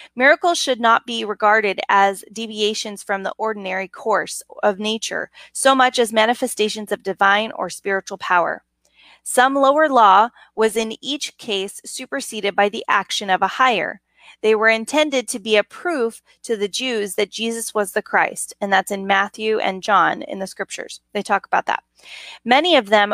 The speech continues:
were also symbolic, teaching such divine truths as the result of sin and the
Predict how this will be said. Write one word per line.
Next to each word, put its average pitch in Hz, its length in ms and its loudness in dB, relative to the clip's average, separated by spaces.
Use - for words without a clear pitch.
were 226 160 4
also 233 320 2
symbolic, 202 720 0
teaching 254 600 -6
such - 380 0
divine 247 340 0
truths 208 420 -6
as 220 180 -4
the 214 120 -6
result 220 420 -6
of - 80 -10
sin 214 420 -4
and 202 280 -2
the 196 160 -2